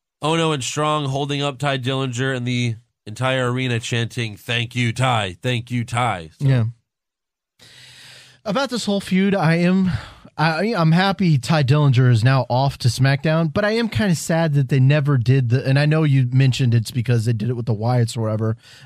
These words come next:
Speaker 2: but I'm kinda sad
Speaker 1: That
Speaker 2: he
Speaker 1: he didn't
Speaker 2: didn't
Speaker 1: join?
Speaker 2: join the, join Sanity.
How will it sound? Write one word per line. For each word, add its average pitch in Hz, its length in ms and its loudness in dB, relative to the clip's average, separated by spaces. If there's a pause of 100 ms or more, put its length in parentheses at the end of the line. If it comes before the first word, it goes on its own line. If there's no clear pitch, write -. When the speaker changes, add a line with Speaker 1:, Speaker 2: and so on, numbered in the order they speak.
Speaker 2:
but 226 100 0
I'm 254 100 -2
kinda 214 220 0
sad 151 340 2
Speaker 1:
That 135 60 6
Speaker 2:
he 135 60 4
Speaker 1:
he 127 80 6
didn't 127 180 4
Speaker 2:
didn't 120 60 6
Speaker 1:
join? 104 360 -2
Speaker 2:
join 120 380 4
the, 104 240 0 (380)
join 107 260 -4
Sanity. 95 460 -10